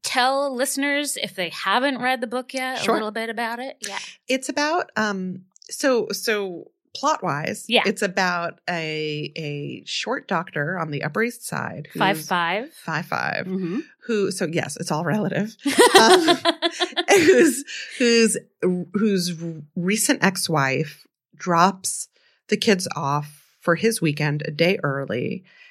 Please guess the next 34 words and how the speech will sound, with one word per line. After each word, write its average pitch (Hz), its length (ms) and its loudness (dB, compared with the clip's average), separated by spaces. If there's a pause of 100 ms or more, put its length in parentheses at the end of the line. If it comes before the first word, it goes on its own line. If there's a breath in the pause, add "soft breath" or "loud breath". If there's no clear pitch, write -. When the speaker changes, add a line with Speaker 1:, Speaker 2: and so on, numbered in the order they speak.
(260 soft breath)
Speaker 2:
to 196 100 -2
go 185 80 -2
on 180 100 -2
a 180 40 -2
yoga 160 260 0
retreat 151 500 -4 (180)
and 175 180 0
does 165 160 0
not 160 180 0
return 147 500 -2
when - 140 -6
she - 140 -8
says - 200 -8
she's - 220 -6
going - 260 -14
to. - 140 -12 (560 loud breath)
Um, 160 240 0
it 180 80 2
is 165 100 -2
not 165 180 2
a 160 40 0
thriller. - 540 -6 (380 loud breath)
Spiritually, 160 1120 0
it 190 120 2
is 185 100 2
Speaker 1:
Mm-hmm. 190 60 0
Speaker 2:
about 165 540 4 (180)
marriage 180 500 2
and 208 100 -4
divorce 165 500 -4
and, 156 320 -6
and 147 360 -8 (220)
middle-age 165 580 -4
malaise. - 680 -10